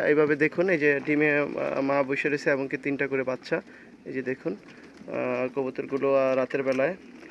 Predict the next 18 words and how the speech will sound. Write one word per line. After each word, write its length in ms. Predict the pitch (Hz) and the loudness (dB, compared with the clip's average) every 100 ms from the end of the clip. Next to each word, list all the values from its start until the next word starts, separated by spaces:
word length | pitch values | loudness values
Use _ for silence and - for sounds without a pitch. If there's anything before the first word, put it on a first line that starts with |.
| - | 0
সবাই 260 | 165 175 190 | 6 6 6
সবার 300 | 196 175 175 | 6 6 4
খোপের 340 | 180 160 165 | 2 2 4
মধ্যেই 380 | 160 135 170 190 | 4 4 4 4
আছে, 260 | 147 - | 2 0
আহ, 880 | 190 - - - - - 131 131 131 127 | -2 -4 -16 -16 -14 -6 -2 0 0 0
কোনো 220 | 143 143 | 0 0
উনিশ 300 | 143 147 143 | 2 2 0
বিশ 260 | 139 139 139 | -2 -4 0
নাই 240 | 139 196 | 0 -2
আল্লাহর 260 | 160 131 131 | -2 0 2
রহমতে। 420 | 135 127 - 180 - - - - - | 2 -2 -2 -4 -4 -20 -20 -12 -4
তো 80 | |
দেখুন, 380 | 143 160 190 170 | 0 2 4 4
রাতের 400 | 156 147 151 175 | 4 4 4 4
বেলার 260 | 170 170 165 | 6 6 6
এই 100 | 165 | 4
পরিস্থিতি, 720 | - 160 147 - 147 - | 2 0 0 -4 -2 0